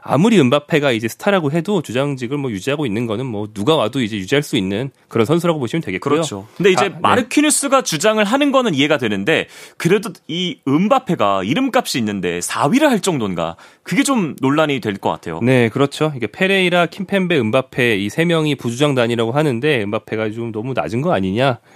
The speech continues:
Speaker 1: 이런 생각은 해볼 수 있겠습니다. 그리고, 그리고 최근에는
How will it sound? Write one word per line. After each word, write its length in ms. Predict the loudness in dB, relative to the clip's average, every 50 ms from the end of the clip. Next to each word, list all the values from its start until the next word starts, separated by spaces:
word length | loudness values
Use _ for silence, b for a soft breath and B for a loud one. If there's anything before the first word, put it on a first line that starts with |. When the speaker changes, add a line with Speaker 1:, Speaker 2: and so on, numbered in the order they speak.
| b b
Speaker 1:
이런 180 | b 2 2 2
생각은 320 | 2 0 0 0 -2 -2
해볼 220 | -2 -2 -2 -2 -2
수 140 | -4 -6 -8
있겠습니다. 420 | -6 -6 -6 -4 -4 -4 -2 0
그리고, 300 | 0 0 -2 -2 -6 -4
그리고 300 | 0 2 2 2 2 0
최근에는 640 | 0 2 2 2 4 4 4 4 4 4 2 2